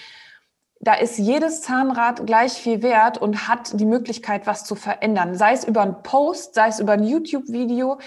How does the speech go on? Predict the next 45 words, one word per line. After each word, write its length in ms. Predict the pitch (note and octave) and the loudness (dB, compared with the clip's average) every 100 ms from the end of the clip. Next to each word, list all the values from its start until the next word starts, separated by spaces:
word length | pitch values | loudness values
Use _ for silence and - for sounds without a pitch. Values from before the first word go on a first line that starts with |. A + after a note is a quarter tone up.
| - - | -20 -2
sei 200 | G#3 B3 | 2 2
es 80 | - | 2
über 200 | A#3 G#3+ | 0 0
Gespräche, 640 | F#3 - - A#3+ D4+ D4 | -2 -10 -6 -4 -4 -4
die 140 | A3 A#3 | -4 -2
in 180 | A#3+ | 0
den 180 | C4 A#3+ | 0 0
Teams 500 | A#3+ B3 A#3 - - | 0 0 0 -4 -12
stattfinden. 800 | - G#3+ - - E3 D3+ D#3+ - _ _ - - | -4 -4 -4 -12 -12 -12 -14 -16 _ _ -20 -4
Und 180 | G#3 G#3+ | 0 2
das 160 | G#3+ | 2
ist 180 | - A#3+ | 0 -2
wirklich, 160 | A3+ - | -2 0
also 180 | F#3+ F#3+ | 0 0
da 180 | G#3 | 2
merkt 240 | G3 A3 - | 4 2 2
man 140 | A#3+ | 0
ja 160 | A3+ - | 2 0
auch 40 | |
schon 200 | A3+ A#3 | -2 -2
wieder, 160 | A#3 G#3+ | 0 0
da 100 | G3+ | 2
sind 200 | A#3+ B3+ | 0 0
wir 80 | G#3+ | 0
ja 120 | G#3 | 0
schon 220 | G#3+ G#3 | 0 -2
wieder 180 | G#3+ G#3 | 0 -2
voll 340 | G#3 A3+ A#3 A3 | 0 2 2 0
on 100 | G3+ | -4
fire. 480 | - A3 A3 F#3+ | 0 4 6 6
<laughs> 720 | D4 - - - C#4+ G4 - - E4+ - C5+ B4 - C4+ - D4 - - D#5 B4 - | 4 -2 -10 -4 -2 -2 -4 -4 -6 -2 2 2 0 -6 -6 -10 -10 -14 -6 -4 0
Aber 200 | B3 B3 | 2 6
das, 220 | C4+ - - | 4 2 -2
ich 140 | C4 | 0
liebe 300 | A#3 G4+ D#4+ | 4 4 4
das, 240 | F#3+ F3+ - G3 | 2 0 0 2
weil 140 | A3 | 4
ich 100 | A#3 | 4
das 160 | C4 - | 0 -2
toll 220 | D4+ D4 | 2 2
finde 260 | D4+ G#3 F#3+ | 2 -2 0
und 120 | G#3 | 2
das 200 | G#3 - | 2 0
durch 200 | C4 B3+ | -6 -4
Positivität 960 | - A#3+ A#3 A3 F#3+ - - F3+ - | -4 -4 -4 -6 -8 -8 -6 -6 -8